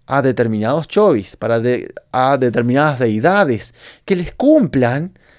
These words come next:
esas cosas que están pidiendo. Vamos a, eh, a pasarlo a tierra, vamos a, eh, agarrar, vamos a volcar al escritorio lo que estamos diciendo. Están invocando un determinado ser,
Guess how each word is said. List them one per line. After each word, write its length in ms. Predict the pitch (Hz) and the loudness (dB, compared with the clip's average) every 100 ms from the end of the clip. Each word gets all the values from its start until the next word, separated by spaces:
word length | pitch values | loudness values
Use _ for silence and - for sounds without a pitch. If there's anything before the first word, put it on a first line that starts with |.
| _ | _
esas 420 | 160 185 180 - | -12 -8 -10 -12
cosas 420 | - 160 214 - 143 | -10 -8 -6 -6 -10
que 80 | |
están 200 | 120 131 | -6 -6
pidiendo. 600 | 120 117 113 104 92 95 _ _ _ _ _ - _ | -2 -2 -2 -2 -6 -12 _ _ _ _ _ -20 _
Vamos 760 | 117 104 - 143 277 349 - | -16 -16 -18 -4 -2 -2 0
a, 320 | 202 202 226 - - | 2 2 0 -8 -8
eh, 580 | 131 127 120 117 113 - | -2 2 2 2 0 0
a 140 | 123 | -2
pasarlo 320 | 123 135 190 165 | -2 0 0 0
a 80 | |
tierra, 340 | - 107 90 165 | 0 -4 -4 -4
vamos 420 | 143 220 214 - | -4 -2 -2 -2
a, 380 | 135 139 156 147 | 0 2 2 0
eh, 240 | 117 110 | -2 -2
agarrar, 720 | 110 110 110 107 135 147 151 113 | 0 0 0 2 4 4 4 2
vamos 320 | 107 110 101 | -4 -4 -4
a 60 | |
volcar 520 | 98 92 190 131 135 120 | -6 -6 -6 -2 0 0
al 160 | 101 | -2
escritorio 520 | 101 110 101 131 135 | -4 -8 -2 2 4
lo 140 | 127 113 | 4 0
que 60 | |
estamos 240 | - 143 131 | 0 -2 -2
diciendo. 520 | 113 - 104 95 - _ - - - _ _ _ _ _ _ | -4 -6 -8 -10 -16 _ -20 -20 -20 _ _ _ _ _ _
Están 280 | - 220 226 | -4 0 0
invocando 680 | 185 123 - 139 117 143 208 - _ _ _ _ _ - - | 0 0 0 0 0 -2 -4 -12 _ _ _ _ _ -20 -14
un 120 | - 156 | -6 -2
determinado 480 | 151 135 131 127 | 0 0 0 -2
ser, 480 | 107 - 156 101 - | -4 -4 -2 -2 -8